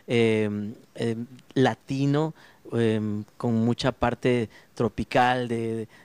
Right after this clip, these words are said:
con muchos sonidos, eh, latinoamericanos, eh, y con mucho sabor. Así que, eh, creo que ha sido una, un viaje, ¿no? Porque yo s-, yo empecé siendo muy rockero, entonces mi música fue siempre más, eh, lanzada a lo que es el pop y el rock, guitarras,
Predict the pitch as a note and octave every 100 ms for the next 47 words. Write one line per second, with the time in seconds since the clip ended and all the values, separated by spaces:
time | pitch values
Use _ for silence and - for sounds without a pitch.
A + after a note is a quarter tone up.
0 | _ - A2 A2 A2+ A2 B2 B2 G#2+ A#2+
1 | C3 B2+ B2 - A#2+ A2 A2 - A2+ G#2+
2 | G#2 G2+ C3 C3+ C#3+ C3+ - - - -
3 | B2 A2 G#2+ B2 - A#2 G#2+ - C3 A2
4 | A2 C3+ C#3+ A#2+ B2 - C3 A2+ - -
5 | - _ - A2+ G2+ B2 C3+ - C#3+ -
6 | C#3+ D3 C#3+ C#3+ C#3+ A#2+ C3+ C3+ B2+ C#3
7 | - G#2+ A2 C3+ - - C3 - D3 C3+
8 | E3 E3 - C#3 C#3+ D3 C#3 D3+ D#3 D#3
9 | C#3+ E3 D#3+ C3 - D#3+ A#2+ A2+ A#2+ A#2
10 | A#2+ A#2+ B2 C#3 C#3 C3+ B2+ A#2+ B2+ C3
11 | B2+ C3 C3+ - - - - - B2 A#2+
12 | A#2 A#2 A#2 A#2 B2+ C3+ C3+ A#2 B2+ A#2
13 | A2 C3+ C3 B2+ A2+ B2 C#3 A2+ - A#2+
14 | B2 A#2+ A#2 -